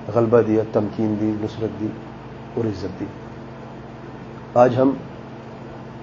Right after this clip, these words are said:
اگر اسی راستے کو اختیار کریں، زندگی میں خیر اور شر تو موجود ہے میرے بھائیوں۔ کوئی شخص یہ نہ کہے کہ مجھے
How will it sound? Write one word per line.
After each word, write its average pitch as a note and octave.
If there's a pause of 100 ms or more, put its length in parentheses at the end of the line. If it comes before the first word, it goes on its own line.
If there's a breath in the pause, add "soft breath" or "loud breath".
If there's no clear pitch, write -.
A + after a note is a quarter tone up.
(1400)
اگر B2+
اسی G3
راستے D3+
کو C#3
اختیار A2+
کریں، G2+ (2500)
زندگی E3
میں F#3+
خیر E3+
اور F3
شر D#3+
تو D#3
موجود A#2+
ہے A2+
میرے G#2+
بھائیوں۔ F#2+ (2000)
کوئی D#3+
شخص E3
یہ D3+
نہ D3+ (120)
کہے D#3 (1500)
کہ D3
مجھے C#3+